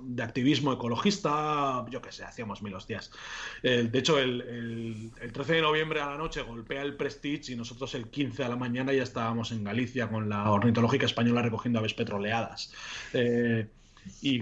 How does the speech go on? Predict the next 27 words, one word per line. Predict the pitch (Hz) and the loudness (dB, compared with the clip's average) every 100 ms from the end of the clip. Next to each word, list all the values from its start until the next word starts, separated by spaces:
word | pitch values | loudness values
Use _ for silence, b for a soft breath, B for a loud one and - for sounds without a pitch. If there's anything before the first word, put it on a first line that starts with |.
| 110 | -2
cinco | - 160 151 | -2 4 6
días | 156 | 6
después | 143 - 147 | 2 -2 -2
teníamos | 143 143 143 | 0 -2 -2
la | 131 | -4
llamada | 131 139 | -4 -4
de | 127 | -6
la | |
universidad | 127 123 117 131 139 | -6 -8 -8 -6 -4
diciendo | 123 135 135 | -6 -6 -4
que | 127 120 | -4 -4
o | 120 | -4
acudíamos, | 120 120 123 135 135 135 135 131 120 | -6 -6 -2 0 0 0 2 2 0
o | 120 | -4
si | 110 135 | -4 -2
volvíamos | 127 139 151 | 2 2 4
a | 160 | 2
perder | 139 131 139 | 0 0 -2
más | 135 127 | -4 -4
prácticas | 127 123 127 123 | -8 -6 -4 -2
de | |
laboratorio, | 123 113 110 135 147 | -4 -4 -2 0 2
que | 139 117 | 0 -2
consideráramos | 117 117 113 117 123 127 - | -6 -6 -6 -6 -4 -4 -4
que | |
estábamos | 113 120 110 110 107 | -6 -6 -6 -4 -6
suspendidos. | 113 101 104 131 107 104 - | -6 -4 4 6 6 2 -4